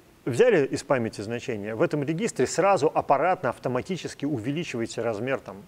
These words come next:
м, на размер машинного слова, на два в случае P D P одиннадцать, она была шестнадцатибитной. То есть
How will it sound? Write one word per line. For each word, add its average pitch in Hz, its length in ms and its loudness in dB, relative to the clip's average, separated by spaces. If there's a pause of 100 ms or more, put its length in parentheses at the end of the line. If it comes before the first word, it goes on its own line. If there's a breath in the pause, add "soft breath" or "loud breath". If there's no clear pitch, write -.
(240)
м, 147 720 -10
на 135 80 4
размер 131 280 2
машинного 113 420 -4
слова, 107 300 -4
на 117 140 -4
два 110 200 0
в - 40 -18
случае - 300 -10
P 120 60 -18
D 120 60 -10
P 127 100 -4
одиннадцать, 127 280 -4
она 110 140 -8
была 110 140 -4
шестнадцатибитной. - 640 -14 (480 loud breath)
То 170 100 6
есть 147 140 4